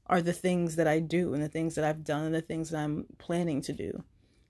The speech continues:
And all of these things, they're going to be done regardless of who's around me. And in who's around me as in, again, people I allow into my life to fill a void, whether it's like, "Oh, I want attention. Let me let a boy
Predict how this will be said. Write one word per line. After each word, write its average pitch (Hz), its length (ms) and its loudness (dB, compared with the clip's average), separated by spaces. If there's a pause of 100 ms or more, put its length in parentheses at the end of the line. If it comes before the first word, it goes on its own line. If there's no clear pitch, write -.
And 175 260 4
all 190 220 6
of 202 80 4
these 202 240 2
things, 185 300 0
they're 180 100 2
going 190 260 2
to 196 100 -2
be 180 160 0
done 170 460 2
regardless 165 920 2 (480)
of 160 520 0 (1080)
who's 202 240 6
around 156 340 6
me. 151 260 0
And 170 320 2
in 214 260 4 (360)
who's 269 180 8
around 196 360 6
me 180 140 2
as 170 220 0
in, 156 300 -2
again, 156 460 -4 (1000)
people 202 240 8
I 170 120 8
allow 165 340 6
into 165 200 -2
my 156 200 2
life 143 480 -4 (360)
to 175 80 2
fill 165 200 2
a 147 80 0
void, - 480 -4
whether 156 300 2
it's 143 180 -2
like, - 180 -2
"Oh, 233 180 6
I 175 80 4
want 170 180 2
attention. 160 560 -2
Let 143 100 -4
me 156 140 -2
let 151 140 0
a 160 40 0
boy 151 520 0